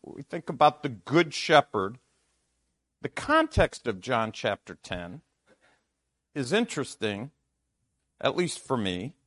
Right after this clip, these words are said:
because yes, it's Christmas. I love to sing Christmas songs. No issues with that.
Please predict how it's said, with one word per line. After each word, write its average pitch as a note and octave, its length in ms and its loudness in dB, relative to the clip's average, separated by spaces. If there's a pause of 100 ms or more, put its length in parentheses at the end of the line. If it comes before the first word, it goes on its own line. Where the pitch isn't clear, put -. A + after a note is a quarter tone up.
(400)
because E3 360 -2
yes, F#3 280 2
it's G#3 180 -6
Christmas. C3+ 540 -8
I A#2+ 100 2
love B2+ 280 -4
to D#3+ 100 -10
sing C#3 300 -8
Christmas C#3 480 -12
songs. A#2+ 580 -8 (140)
No A#2+ 240 -4
issues A#2+ 400 -12
with G#2+ 200 -10
that. G#2 360 -2